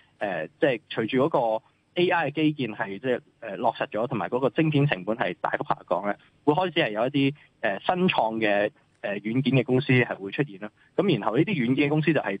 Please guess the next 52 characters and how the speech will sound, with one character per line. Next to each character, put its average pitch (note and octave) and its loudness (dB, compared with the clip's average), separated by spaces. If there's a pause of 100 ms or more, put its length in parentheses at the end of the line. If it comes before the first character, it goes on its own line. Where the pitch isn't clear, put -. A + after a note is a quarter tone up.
(100)
即 D3 -4
係 C#3+ -2 (500)
真 G3 -2
正 C3+ -4
係 G#2+ -4
我 A2+ 0
哋 A2 0
日 G#2 -16 (280)
常 C#3 -2
消 G2+ 0
費 C#3 0
者 A#2+ 0
會， A2 0
會 G#2+ -2
接 - -4
觸 D#3 0
到 F2+ -2
嘅 G2+ 2
一 - -2
啲， A2+ 2 (300)
呃， F2+ -4
即 - -4
係 B2 2
喺 D#3 0
電 C3 -2
腦 G#2+ 2
啊， A2+ 4
或 G#2+ 0
者 C3 2
喺 C#3+ -4
手 G#2 -6
機 A#2 -2
啊， F#2 -2
或 F#2+ -2
者 A2 0
係 G#2+ 0
一 B2+ -4
啲 B2+ 0
物 G2+ 0
聯 G2 -6
網 G#2 -2
嘅 A2 -2
設 - 2
備 G2 -2
上 F#2+ -2
面 G2+ -2
去 G#2+ 4
用 G2 0
到 F#2+ 4
嘅 A2 4
一 - -4
啲 A#2+ 2